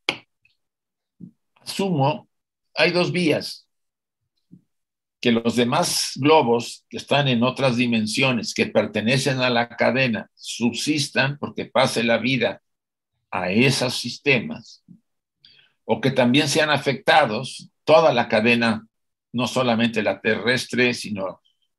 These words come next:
la de Júpiter, o sea, todas las cadenas de los planetas representados como los siete planetas sagrados. Eso es un,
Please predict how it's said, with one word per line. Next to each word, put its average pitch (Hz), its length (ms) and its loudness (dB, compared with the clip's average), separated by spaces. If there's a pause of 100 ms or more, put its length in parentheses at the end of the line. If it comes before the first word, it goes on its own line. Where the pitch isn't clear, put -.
la 95 200 2
de 104 100 -4
Júpiter, 117 680 -2
o - 80 -16
sea, 113 200 -2
todas 175 260 2
las 160 180 -2
cadenas 135 560 0
de 120 80 -6
los 104 180 -10
planetas 117 600 0
representados 110 720 -2
como 92 220 -10
los - 160 -14
siete 107 540 -2 (680)
planetas 95 480 -6
sagrados. - 840 -14 (1120)
Eso 160 280 0
es 180 160 -2
un, 180 300 -6